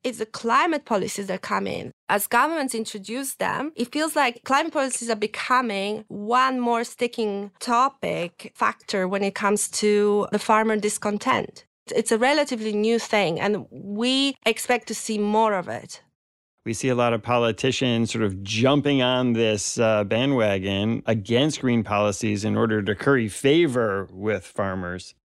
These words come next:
Speaker 1: There are millions of farmers out there, and very often they're a strong electorate that, uh, politicians have to count with them.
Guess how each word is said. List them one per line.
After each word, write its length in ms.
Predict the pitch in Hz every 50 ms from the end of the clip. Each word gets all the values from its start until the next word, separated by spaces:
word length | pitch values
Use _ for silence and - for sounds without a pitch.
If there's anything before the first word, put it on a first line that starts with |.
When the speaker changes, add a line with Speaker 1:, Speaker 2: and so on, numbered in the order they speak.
| _ _ _ _ -
Speaker 1:
There 100 | 277 285
are 60 | 277
millions 580 | 262 254 254 277 311 330 330 320 302 294 294 -
of 80 | 277
farmers 540 | - - - 254 285 294 277 262 247 247 -
out 260 | 208 185 185 196 196
there, 280 | - 180 107 92 - - _ _ -
and 160 | - 226 233
very 220 | 226 254 269 277
often 320 | 269 262 262 - 254 240 226
they're 160 | 220 220 220
a 60 | 220
strong 400 | 214 - - - 226 226 226 220
electorate 760 | 214 202 196 196 196 - - - 220 247 320 320 - - - _ _ _ _
that, 420 | - 202 202 190 - - - - -
uh, 220 | - 202 196 190 185
politicians 600 | - - 214 208 220 214 - 226 226 226 220 208
have 200 | - 208 202 -
to 100 | - 196
count 440 | - - - - 185 185 196 208 -
with 160 | 240 254 240
them. 300 | 233 262 269 285 311 320